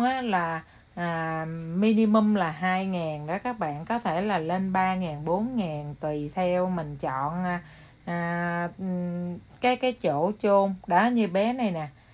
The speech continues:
à, có tấm bia nè, các bạn thấy không? Bia đứng.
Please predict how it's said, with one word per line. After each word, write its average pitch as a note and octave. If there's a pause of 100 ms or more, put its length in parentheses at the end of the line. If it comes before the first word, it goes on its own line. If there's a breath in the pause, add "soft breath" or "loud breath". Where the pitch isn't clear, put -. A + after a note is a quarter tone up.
(260 soft breath)
à, D#3+
có G#3+
tấm B3
bia F#3+
nè, E3
các A3+
bạn E3
thấy A#3
không? G#3+ (720 soft breath)
Bia F#3
đứng. C#4